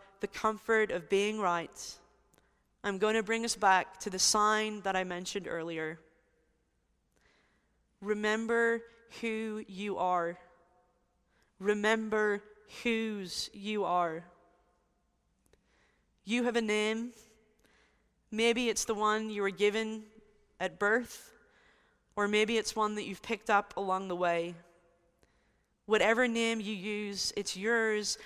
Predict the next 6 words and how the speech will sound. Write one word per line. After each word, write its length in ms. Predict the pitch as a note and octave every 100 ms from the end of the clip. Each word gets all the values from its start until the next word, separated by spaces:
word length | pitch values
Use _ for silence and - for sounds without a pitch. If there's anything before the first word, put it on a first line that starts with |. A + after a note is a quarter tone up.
| -
and 180 | A3 G#3
God 520 | G#3+ A3 A3 G#3+ G3
knows 420 | G#3 G3+ A3 A#3 F#3+
you 200 | F#3+ F#3
by 380 | F3+ F#3+ G3
name. 500 | G3 G3 G3 F3+ F3+